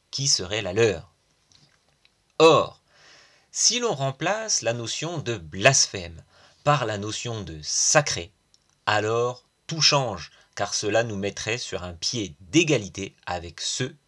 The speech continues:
que nous tentons de raisonner. En effet, peut-être avons-nous acquis la certitude que le droit au blasphème est légal, voire salutaire,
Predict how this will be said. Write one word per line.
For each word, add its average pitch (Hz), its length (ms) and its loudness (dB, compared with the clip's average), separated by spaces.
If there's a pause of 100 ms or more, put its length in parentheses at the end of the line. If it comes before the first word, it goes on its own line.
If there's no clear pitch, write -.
(100)
que - 100 -14
nous 85 180 -12 (100)
tentons 107 400 -4 (140)
de 101 80 -8
raisonner. 110 500 0 (760)
En 98 160 -6
effet, 202 380 0 (260)
peut-être 135 580 2
avons-nous 110 520 -4
acquis 135 400 -2
la 98 140 -4
certitude 143 800 -2 (220)
que 110 100 -8
le 107 140 -4
droit 98 340 0
au 95 120 -4
blasphème 98 640 -2 (120)
est 90 220 -8
légal, 107 520 0
voire 95 340 -4
salutaire, 139 1000 0